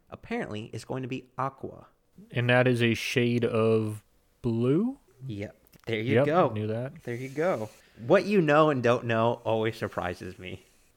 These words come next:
Speaker 2: Yes. Well, that's, my wife would be like, "Oh, yeah, get the whatever." And it's like, uh, shoot, what's some weird, it's some weird-ass color. It's like, "Is it the purple one or the pink one?" She's like, "It's a mix of the two." It's like, "Oh, well, I don't,
Speaker 1: Lavender?
Speaker 2: I don't know that."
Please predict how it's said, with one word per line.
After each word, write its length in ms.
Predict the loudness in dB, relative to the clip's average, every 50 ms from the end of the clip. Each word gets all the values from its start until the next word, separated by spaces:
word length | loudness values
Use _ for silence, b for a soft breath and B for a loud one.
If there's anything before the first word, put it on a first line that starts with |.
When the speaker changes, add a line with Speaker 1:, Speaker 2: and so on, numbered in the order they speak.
| _ _ 4
Speaker 2:
Yes. 400 | 6 6 6 6 2 -4 -10 -8 -4
Well, 220 | 2 4 6 6
that's, 440 | 8 6 4 2 0 -6 -8 -10 -12 -18 -20 -20 _ -20 _ _
my 80 | 0 2
wife 300 | 4 4 2 2 0 -4
would 80 | -4 0
be 80 | 0
like, 140 | 0 0 -2 -2
"Oh, 60 | -2
yeah, 300 | 0 2 4 4 4 2 0 -4 _ -16 -10 -4
get 240 | -2 -2 -2 0 0
the 120 | 0 2
whatever." 520 | 4 4 4 4 4 4 2 2 2 2
And 120 | 0 0 -2
it's 320 | -2 -4 -6 -10 -16 -16 -20 _ _ _ _ _ _ _ -8
like, 240 | -6 -6 -6 -6 -8 _ _ _ _ _ _ _ _ _ _ -14
uh, 420 | -14 -12 -12 -12 -14 -14 -18 -18
shoot, 340 | -18 -16 -12 -10 -10 -8 -6
what's 180 | -6 -6 -6 -6
some 180 | -6 -6 -4
weird, 340 | -4 -4 -4 -4 -6 -6 -10 -10 -10 -8
it's 140 | -4 2
some 200 | 4 4 6 6
weird-ass 400 | 6 6 6 6 6 4 4 2
color. 460 | 2 2 4 4 4 4 2 0 -2 -6 -8
It's 100 | -6 -2
like, 240 | -2 -2 -2 -4 -10 -18 -20 -20 _ _
"Is 200 | -6 -4 0 0
it 160 | -2 0 0
the 80 | -2 -2
purple 420 | 0 2 2 2 2 2 2 2
one 260 | 2 2 2 2 0
or 160 | 0 -2 -2
the 120 | -2 -2 -4
pink 320 | -2 -2 -2 -2 0 -2
one?" 140 | -4 -6 -4
She's 100 | -4 -2
like, 100 | 0 0
"It's 140 | 2 2 2
a 40 | 4
mix 280 | 4 4 2 4 2
of 100 | 4 4
the 80 | 4 2
two." 300 | 2 2 2 2 2 2
It's 100 | 0 -4
like, 140 | -6 -8 -8
"Oh, 160 | -10 -10 B B B B B B _ _ -12
well, 240 | -6 -2 0 0 0
I 140 | 2 2
don't, 40 | 2
Speaker 1:
Lavender? 380 | 2 2 2 0 0 -2 -2 -2
Speaker 2:
I 80 | -2
don't 100 | -2 -4
know 140 | -6 -6 -6
that." 340 | -6 -6 -6 -6 -8 -8